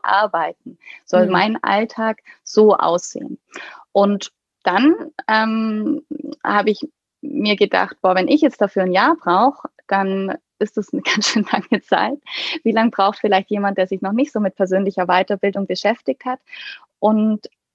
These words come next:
Speaker 1: hab mir dann überlegt, ich möchte gerne, dass in diesem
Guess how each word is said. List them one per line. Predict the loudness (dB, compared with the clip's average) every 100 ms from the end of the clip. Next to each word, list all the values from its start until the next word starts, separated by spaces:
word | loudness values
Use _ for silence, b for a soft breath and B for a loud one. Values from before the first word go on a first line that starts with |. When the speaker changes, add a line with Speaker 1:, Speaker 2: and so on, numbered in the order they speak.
| _ _ _ _ _
Speaker 1:
hab | -6 -2
mir | 0
dann | 2 0 0
überlegt, | 0 0 0 -2
ich | -4
möchte | 0 2 0 0 0
gerne, | 2 0 0 -2 -4
dass | -4 -6 -6
in | -8 -4
diesem | -4 -4 -4 -4 -4 -6